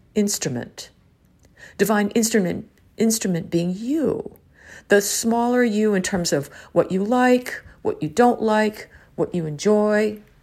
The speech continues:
Divine plan will always honor and support divine instrument. What I mean by that is that it's highly unlikely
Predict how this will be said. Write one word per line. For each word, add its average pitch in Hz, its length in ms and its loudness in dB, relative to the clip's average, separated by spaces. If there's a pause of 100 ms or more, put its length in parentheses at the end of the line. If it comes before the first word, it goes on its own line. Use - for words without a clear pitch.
(760)
Divine 311 380 0
plan 240 680 0 (200)
will 196 240 2
always 226 580 2
honor 165 480 -2
and 151 100 -4
support 170 460 -4
divine 160 440 -4
instrument. 147 540 -8 (1400)
What 269 160 6
I 294 40 4
mean 359 300 0
by 180 180 0
that 143 340 -4 (260)
is 208 140 2
that 247 140 4
it's 247 120 -2
highly 359 640 -2
unlikely 165 760 -2